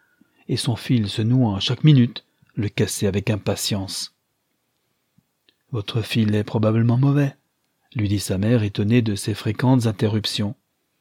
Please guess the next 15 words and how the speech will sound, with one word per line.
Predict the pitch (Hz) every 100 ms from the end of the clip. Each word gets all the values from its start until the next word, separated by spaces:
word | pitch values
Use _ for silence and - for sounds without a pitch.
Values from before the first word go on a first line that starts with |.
| _ _ _ _ _ _
Cette | - 117
remarque | 131 117 143 -
si | -
simple | 98 - 139 127 101
et | 92
faite | - 127 - 110
du | 104
ton | - 147
le | 120
plus | 92 113
doux | 117 151 143 - _ _ -
parut | 123 131 127
exaspérer | 135 123 156 - 113 101 98
l'enfant. « | 95 - 101 92 - _ _ _ _ _ _ _ _ _ _ _ _ _
Oui », | 151 120 95